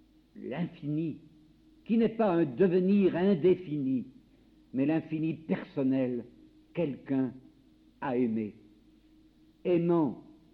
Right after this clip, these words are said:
et aimable. La vie,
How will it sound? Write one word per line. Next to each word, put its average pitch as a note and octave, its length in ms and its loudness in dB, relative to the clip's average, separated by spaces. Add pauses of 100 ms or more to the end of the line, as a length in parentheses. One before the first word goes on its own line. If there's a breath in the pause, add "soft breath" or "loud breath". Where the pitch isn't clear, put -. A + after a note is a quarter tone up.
(640)
et C3+ 380 0 (580)
aimable. A2+ 560 -4 (1000)
La D#3 160 -2
vie, D3 380 -6